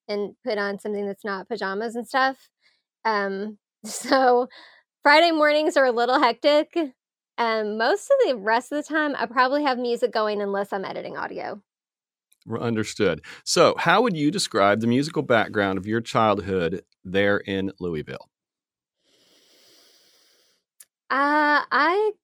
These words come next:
Speaker 1: grew up with a lot of music. Um, I feel like music was always in my house, um, and around me. And this is like, this is like the quirk of my childhood, I think.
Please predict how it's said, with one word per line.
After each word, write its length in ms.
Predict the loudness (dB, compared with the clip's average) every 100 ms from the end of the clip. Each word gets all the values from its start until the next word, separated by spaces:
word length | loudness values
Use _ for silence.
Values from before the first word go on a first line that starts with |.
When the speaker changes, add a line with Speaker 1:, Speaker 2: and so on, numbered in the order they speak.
| _
Speaker 1:
grew 340 | -6 0 2 2
up 360 | 2 0 0 -4 _ -20 _
with 260 | -8 -6 -6 -6
a 140 | -6
lot 560 | -6 -4 -2 0 0 -4
of 100 | -8
music. 460 | -8 -6 -6 -6 -10 _ _ -8
Um, 420 | -6 -8 -12 -16 _ _ _ _ _ -12
I 100 | -10 -4
feel 180 | -2
like 300 | 0 0 -2
music 560 | -6 -4 -4 -4 -8 -6
was 260 | -8 -8 -8
always 600 | -6 -4 -4 -2 -4 -6 _
in 480 | -12 -10 -10 -10 -14 _ _ _ _ _ _ -10
my 100 | -8
house, 800 | -2 -2 -2 -4 -8 -18 -20 -20 _ _
um, 280 | -10 -8 -8
and 120 | -8
around 440 | -8 -8 -8 -8 -6
me. 420 | -4 -4 -6 -10 _ _ _ _ _ -6
And 340 | -4 -4 -6 -10 _ _ _ _ _ _ _ -20
this 220 | -20 -16
is 180 | -10 -6
like, 380 | -6 -6 -12 _ _ _ _ _ _ _ _ _ _
this 100 | -8
is 160 | -6 -4
like 180 | -4
the 80 | -6
quirk 360 | -8 -2 -2 -2
of 100 | -6
my 140 | -8
childhood, 440 | -4 -4 -4 -6 -8
I 120 | -8
think. 400 | -10 -8 -10